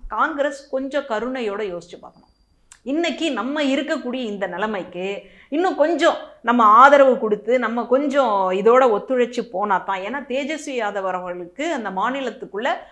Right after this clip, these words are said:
ஒரு நல்ல செல்வாக்கு இருக்கு, ஒரு பெரும் மதிப்பு இருக்கு. அப்படி மதிப்பு இருக்கக்கூடிய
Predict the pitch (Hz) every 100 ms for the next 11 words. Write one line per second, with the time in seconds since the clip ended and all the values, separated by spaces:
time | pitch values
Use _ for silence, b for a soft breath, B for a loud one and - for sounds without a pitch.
0 | B 190 202 196 233 285 302 196 185 185
1 | 180 - - _ _ - 226 226 285 359
2 | 349 226 226 302 240 208 - - b b
3 | - 220 277 233 208 240 359 370 359 320
4 | 320 277 277